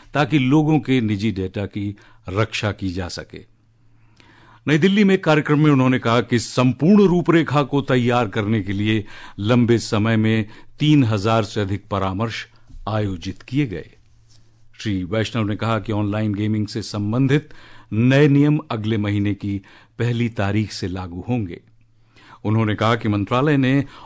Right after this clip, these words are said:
ऑनलाइन गेमिंग कंपनी और हितधारकों के साथ कई बार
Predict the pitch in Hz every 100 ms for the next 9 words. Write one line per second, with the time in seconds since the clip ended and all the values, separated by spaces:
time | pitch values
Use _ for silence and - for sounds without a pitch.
0 | - 151 165 135 135 185 180 123 156 160
1 | 147 143 131 120 127 135 127 113 117 101
2 | 104 107 107 107 101 104 - 143 135 123
3 | - - - - - 175 170 127 - 127
4 | 120 90